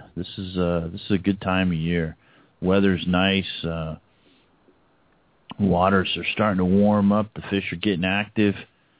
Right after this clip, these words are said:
Um, Mister Becker will be here in just a bit. He, uh, got a little topwater bite, I guess, uh, earlier this week, and, or maybe Saturday. Uh,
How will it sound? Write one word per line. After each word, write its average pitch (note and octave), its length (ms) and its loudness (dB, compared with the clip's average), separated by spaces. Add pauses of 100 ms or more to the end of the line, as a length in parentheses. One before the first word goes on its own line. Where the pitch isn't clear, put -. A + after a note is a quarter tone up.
(340)
Um, D2+ 560 -6 (320)
Mister F2+ 240 -6
Becker F#2 480 0
will F2+ 80 2
be F#2+ 280 2
here G2 300 2
in F#2 100 2
just F#2+ 240 -4
a F#2 60 -4
bit. A2+ 300 0 (440)
He, E2 240 -8
uh, D#2 120 -10 (720)
got F2+ 120 0
a F#2 40 0
little F#2+ 240 2
topwater G2+ 640 0
bite, G#2 260 2
I G2 100 2
guess, G#2 240 0 (360)
uh, F2+ 520 -6 (1200)
earlier G2 500 4
this F#2 200 -2 (160)
week, A#2+ 400 0 (120)
and, F2+ 680 -4
or F2 140 -10
maybe G2+ 500 -4 (140)
Saturday. B2 640 2 (1000)
Uh, - 120 -8